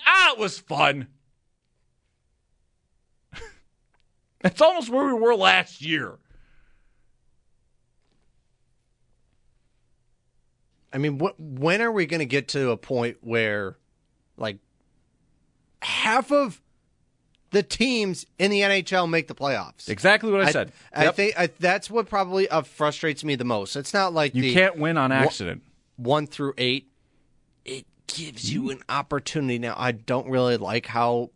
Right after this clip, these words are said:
Speaker 2: the playoffs are. I kinda wish that it was one through eight again.
Speaker 1: So,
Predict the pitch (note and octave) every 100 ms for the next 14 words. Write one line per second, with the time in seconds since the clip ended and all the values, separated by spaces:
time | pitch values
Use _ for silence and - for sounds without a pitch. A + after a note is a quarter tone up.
0 | _ _ _ _ _ A#2 A2+ - A#2+ A#2
1 | A2 - - - - F#2+ G2 A2+ - G2+
2 | - A2 G#2+ G#2 A2+ - G#2 G#2 G#2 G2+
3 | - _ _ _ _ _ - A2 G#2+ A2
4 | - A2 - G2+ G#2 A2+ B2 C3 C#3 C3+
5 | _ _ _ _ _ _ _ _ _ _
6 | _ _ - _ _ _ - - A3